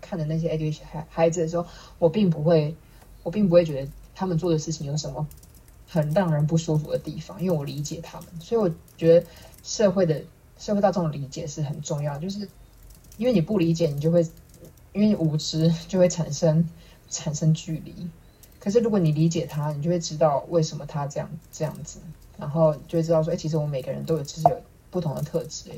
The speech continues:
只是他的特质可能比较明显。那如果这个人是你的，你的孩子、你的家人，你还会觉得他很讨厌吗？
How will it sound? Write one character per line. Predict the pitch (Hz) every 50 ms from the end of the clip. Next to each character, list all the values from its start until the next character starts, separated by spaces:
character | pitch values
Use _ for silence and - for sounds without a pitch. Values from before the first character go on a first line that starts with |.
| - 165
只 | - - 151
是 | 165 269
他 | 285 196
的 | 190 165
特 | - - 165
质 | 151
可 | 147 -
能 | 143 135 139 143 -
比 | 156 131
较 | - 160 160
明 | 156 147 135 135 139
显。 | 143 - - - 170 - 165 160 - - - _ - - - _ _ _ - - _ _ - - - - - - - - - - - - - -
那 | - 233 247
如 | 233 214
果 | 202 190
这 | 170 180 196
个 | 170
人 | 156 160
是 | 156 185
你 | 180 156 147
的， | 139 131 131 131 - - 156 - - - -
你 | - 160
的 | 143 143
孩 | 143 - - -
子、 | 147 - 160
你 | 151 139
的 | 139 135 135 139 160 - - -
家 | - 151 139 143 147
人， | - - - - 165 165 165
你 | 156
还 | 147 147 151
会 | 175 170
觉 | 160
得 | 147 143
他 | - 156 147 143 143 156 170 165 - - - - - - -
很 | - 151 143
讨 | 147 - 131 131
厌 | 151 151 - -
吗？ | - 147 160 165